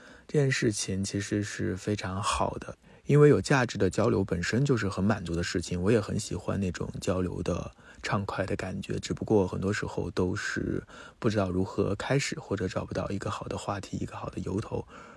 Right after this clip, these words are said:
而播客好像确实能够认识更多有意思的人，这一点是让我非常开心的。那二零二二年呢，我也希望有更多的可以和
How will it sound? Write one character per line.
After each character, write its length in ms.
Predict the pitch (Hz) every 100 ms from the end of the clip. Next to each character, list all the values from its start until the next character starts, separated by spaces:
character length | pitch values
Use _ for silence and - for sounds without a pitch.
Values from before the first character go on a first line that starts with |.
| -
而 140 | - 104
播 160 | 117
客 420 | 117 - 113 113 117
好 200 | - 107
像 240 | 101 104
确 160 | 104 101
实 300 | - 101 95
能 260 | 98 95
够 240 | 104 107 104 -
认 160 | 139 123
识 180 | -
更 240 | 95 95 92
多 240 | 98 95
有 100 | -
意 120 | -
思 120 | - -
的 100 | -
人， 120 | - -
这 120 | - -
一 80 |
点 160 | - - -
是 220 | - -
让 260 | - - -
我 260 | 101 98 -
非 140 | -
常 180 | 95 101
开 140 | 110
心 200 | 110 -
的。 120 | 120 - _ _ _ _
那 80 | -
二 200 | 113 131
零 120 | 107
二 120 | 107 123
二 40 | 104
年 220 | 95 -
呢， 60 | 87
我 100 | 92
也 80 | 95
希 240 | - -
望 200 | 101 92
有 100 | -
更 240 | 101 98
多 240 | 92 101 104
的 180 | 92 -
可 160 | - -
以 140 | 98
和 260 | 92 - 82